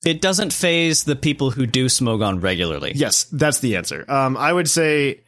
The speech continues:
Speaker 2: that for, like, the normal person that just wants to, like, play s-, casual competitive is how I'll phrase
Speaker 1: Yeah.
Speaker 2: it. Like, they would probably care. And I, I think that's probably where you see the biggest decentralization of competitive.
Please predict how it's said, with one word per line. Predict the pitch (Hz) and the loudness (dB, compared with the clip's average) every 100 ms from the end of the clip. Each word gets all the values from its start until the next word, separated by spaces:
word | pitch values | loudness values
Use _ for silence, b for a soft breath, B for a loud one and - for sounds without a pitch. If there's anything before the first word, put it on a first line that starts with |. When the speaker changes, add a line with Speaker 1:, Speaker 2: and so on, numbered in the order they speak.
| B B - | B B -2
Speaker 2:
that | 143 | 0
for, | 151 | 2
like, | 143 135 | 0 0
the | |
normal | 127 135 143 139 | 0 0 0 0
person | 156 147 156 | 0 0 0
that | 131 | -2
just | 110 117 | -2 -4
wants | 131 123 | -4 -2
to, | |
like, | 117 110 | -2 -2
play | - 120 117 113 _ 107 | -2 -2 -2 -4 _ -6
s-, | - - - 143 | 0 0 0 -2
casual | - 117 135 180 190 | -2 0 0 0 0
competitive | 190 220 220 220 233 240 | 0 0 2 2 0 0
is | - 190 | -2 -2
how | 180 185 | 0 2
I'll | 202 196 | 2 0
phrase | 214 202 202 | 2 4 4
Speaker 1:
Yeah. | 208 | 2
Speaker 2:
it. | - B B B | -4 B B B
Like, | 143 143 156 139 | -4 0 2 2
they | 123 170 | 2 2
would | 165 | 2
probably | 156 117 101 | 0 0 -4
care. | 92 82 90 - B B - | -6 -6 -8 -16 B B 0
And | 139 139 | 2 2
I, | 139 139 | 2 2
I | 147 | 2
think | 180 143 | 2 2
that's | 139 143 | 2 2
probably | - 147 143 135 135 | 2 2 2 2 2
where | 131 127 127 123 | 2 2 2 2
you | 113 123 | 0 -2
see | 120 | 0
the | 131 120 | 0 0
biggest | 117 120 120 | 0 0 -2
decentralization | 127 117 120 123 113 107 104 - 123 | -2 -2 -2 0 -2 -2 -4 -2 -2
of | 107 | -2
competitive. | 113 101 104 107 131 147 | -2 -2 -2 0 -2 -2